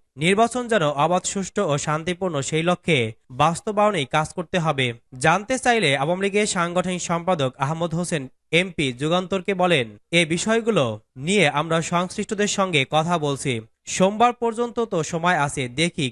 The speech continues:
কি করে।" স্বজনের সংজ্ঞা প্রসঙ্গে জানতে চাইলে তিনি বলেন,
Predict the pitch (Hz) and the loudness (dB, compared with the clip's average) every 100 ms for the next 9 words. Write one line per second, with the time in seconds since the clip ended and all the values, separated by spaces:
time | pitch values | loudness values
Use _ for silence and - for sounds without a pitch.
0 | - 170 165 139 123 110 _ _ - 180 | -4 -6 0 0 0 -4 _ _ -2 0
1 | 190 240 247 202 202 220 214 202 214 214 | 2 0 0 0 0 0 0 -2 -2 0
2 | 160 139 156 165 196 185 196 202 196 143 | 0 0 0 0 -4 0 2 2 -2 -4
3 | 143 160 151 117 | 0 2 2 -2